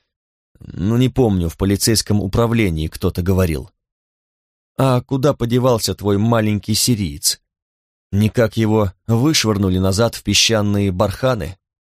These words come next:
Карл хорошо знал Харди. Всё это была светская болтовня. "Ну ладно, коли теперь уж я тут, скажи, что у тебя на уме". "Впредь я буду приходить почаще",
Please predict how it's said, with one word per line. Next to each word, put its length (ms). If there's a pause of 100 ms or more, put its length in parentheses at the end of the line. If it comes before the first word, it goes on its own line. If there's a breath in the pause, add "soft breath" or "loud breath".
(480)
Карл 340
хорошо 520
знал 260
Харди. 500 (560)
Всё 300
это 240
была 480
светская 580
болтовня. 680 (1300)
"Ну 220
ладно, 460 (600)
коли 300
теперь 340
уж 200
я 140
тут, 380 (280)
скажи, 440
что 240
у 80
тебя 240
на 120
уме". 380 (680)
"Впредь 440
я 200
буду 240
приходить 500
почаще", 680